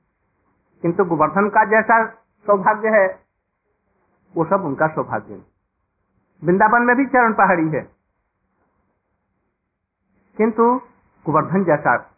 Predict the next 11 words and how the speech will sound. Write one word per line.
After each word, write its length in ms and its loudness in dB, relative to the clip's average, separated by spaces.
नहीं। 220 -16
अद्रिराज 500 2
हरिदास 560 2
वर्य, 380 -2
गोवर्धन 480 2
इत्यादि, 1160 -6
इन्हीं 200 4
के 180 2
साहचर्य 580 2
से 160 0
भी 140 -4